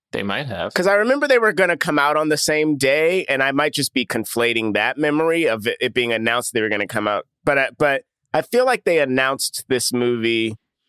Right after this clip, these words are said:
Speaker 2: late. Like, there's been talk of a Matrix four forever.
Speaker 1: It was announced late twenty nineteen.
Speaker 2: Okay, yeah, yeah.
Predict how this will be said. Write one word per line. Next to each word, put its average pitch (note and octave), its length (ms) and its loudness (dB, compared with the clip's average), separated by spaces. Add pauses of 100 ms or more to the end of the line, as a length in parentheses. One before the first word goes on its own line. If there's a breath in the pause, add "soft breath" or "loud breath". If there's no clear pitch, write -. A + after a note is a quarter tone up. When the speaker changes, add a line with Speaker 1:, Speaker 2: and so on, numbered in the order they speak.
(280)
Speaker 2:
late. B2+ 420 0
Like, A#2+ 140 0
there's D#3 160 0
been C#3 160 -2
talk E3+ 340 -2
of B2+ 80 -2
a C3 80 0
Matrix A2+ 360 -2
four G#2 260 0
forever. G2+ 600 -2 (480)
Speaker 1:
It A#2+ 100 0
was D3 200 -2
announced B2 540 -4 (260)
late G#2+ 560 -4
twenty A2+ 320 -4
nineteen. G2 580 -6 (340)
Speaker 2:
Okay, C3+ 220 0
yeah, B2 260 0 (240)
yeah. D#2 200 -2